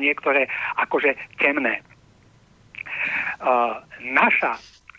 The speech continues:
najvnútornejšia podstata je duch a pochádza z ríše ducha. No a táto duchovná podstata, e, vstupuje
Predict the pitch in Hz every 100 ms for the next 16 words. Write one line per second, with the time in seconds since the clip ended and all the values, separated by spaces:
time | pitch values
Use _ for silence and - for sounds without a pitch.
0 | - 127 190 214 202 190 170 165 143 139
1 | - - - - 110 - 113 113 151 -
2 | _ _ - - 117 131 131 127 117 147
3 | - - - _ - - - - - -
4 | - - 202 190 202 185 165 151 156 -
5 | 127 131 - - - - _ _ _ _
6 | _ - - - - - - - - 240
7 | 233 147 - _ - 202 226 208 160 -
8 | 127 - - 113 - 110 113 131 175 _
9 | - - - - - 120 117 - - -
10 | 247 - 208 127 127 143 185